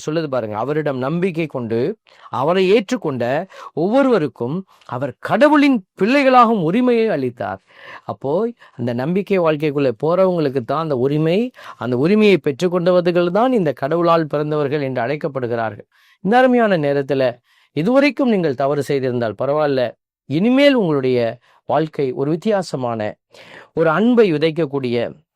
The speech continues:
ஒரு உண்மையை எடுத்து செல்லக்கூடிய, ஒரு நீதியோடு பேசக்கூடிய ஒரு சாட்சிய வாழ்க்கை, அறிவோடும் ஆற்றலோடும் நாம் பயணித்து இறைவன் காண விரும்பிய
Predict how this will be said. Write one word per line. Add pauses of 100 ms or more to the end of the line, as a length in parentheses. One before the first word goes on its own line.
(140)
ஒரு
உண்மையை
எடுத்து
செல்லக்கூடிய, (300)
ஒரு
நீதியோடு (100)
பேசக்கூடிய
ஒரு
சாட்சிய
வாழ்க்கை, (420)
அறிவோடும்
ஆற்றலோடும்
நாம்
பயணித்து (400)
இறைவன்
காண
விரும்பிய